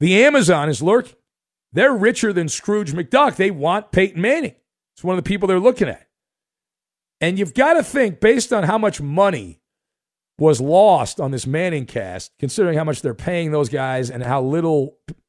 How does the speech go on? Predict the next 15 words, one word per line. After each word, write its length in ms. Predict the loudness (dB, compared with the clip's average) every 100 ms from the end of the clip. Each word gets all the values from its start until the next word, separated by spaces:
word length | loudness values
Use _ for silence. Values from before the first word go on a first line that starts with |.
| -10
the 180 | -8 -2
audience 540 | 2 2 0 -6 -12
was, 360 | -14 -16 -20 _ _ _ _ _ _ _
that 280 | 0 0 0
E 140 | 0 2
S 140 | 2
P 120 | -2
N 120 | -2
lost 260 | -2 -6 -8 -10
a 80 |
ton 580 | -12 -8 -4 -2 -2 -6 -12
of 140 | -18
money. 340 | -16 -14 -14 -18 _ _ _ _ _ -10
A 100 | -10
ton 640 | -10 -6 -2 0 0 -4